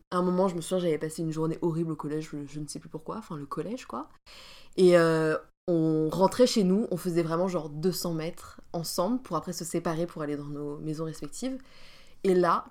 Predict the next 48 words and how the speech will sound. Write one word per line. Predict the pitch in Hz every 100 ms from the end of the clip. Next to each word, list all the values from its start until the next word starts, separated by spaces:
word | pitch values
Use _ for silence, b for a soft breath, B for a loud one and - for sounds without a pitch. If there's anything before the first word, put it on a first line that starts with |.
| -
par | 165 170
malheur, | 175 175 180 233
elle | 185
avait | 160
décidé | 156 160 - 165 208
de | 165 156 147 143 147 b _ -
faire | 180 180
genre | 160 147 147
quatre | - 202 196
cents | 185
mètres | 180 196
avec | 170 151
mes | 160 160
autres | 170
potes | 185 190
qui | -
habitaient | 151 147 156
à |
l'autre | 160 170
bout. | 156 226 - -
Elle | 160
pouvait | 185 196
partir | 190 - 220
sur | - 175
ces | 160
deux | 170
chemins, | 208 220
elle | 190
partait | 165 -
toujours | - 196 196
avec | 175 170
moi, | 202 -
et | 165
là, | 170 190 214
elle | 170
par-, | 160 -
elle |
est | 156
partie | 156 156 226
avec | 180 165
les | 156 156
autres. | 196 - - b b b b b b b b b
Et | 185
en |
fait, | 170 190
je | 175
suis | - 175
rentrée, | 180 175 - 185